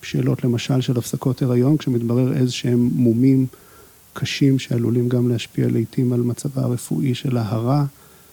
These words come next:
הצוות הרפואי, אה, יכול לקרוא לי בזמן אמת.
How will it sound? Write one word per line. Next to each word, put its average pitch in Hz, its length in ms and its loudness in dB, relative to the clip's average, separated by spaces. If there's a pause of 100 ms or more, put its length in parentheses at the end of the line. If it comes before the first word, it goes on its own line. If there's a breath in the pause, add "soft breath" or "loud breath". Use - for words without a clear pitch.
(320 loud breath)
הצוות 127 400 -2
הרפואי, 127 580 0
אה, 117 120 0 (380)
יכול 131 300 -2
לקרוא 123 320 -2
לי 123 80 0
בזמן 120 520 0 (360)
אמת. 143 300 4